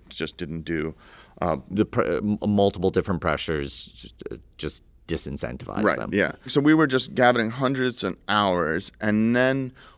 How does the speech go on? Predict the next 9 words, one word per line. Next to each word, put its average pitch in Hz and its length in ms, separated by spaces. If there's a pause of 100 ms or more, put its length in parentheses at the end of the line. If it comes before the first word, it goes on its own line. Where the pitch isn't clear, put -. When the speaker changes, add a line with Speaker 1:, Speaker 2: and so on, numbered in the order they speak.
Speaker 1:
we 123 220
were 135 180
looking 110 720 (260)
for 104 140
people 127 600
on 101 220
YouTube 92 680
that 90 380
would 90 200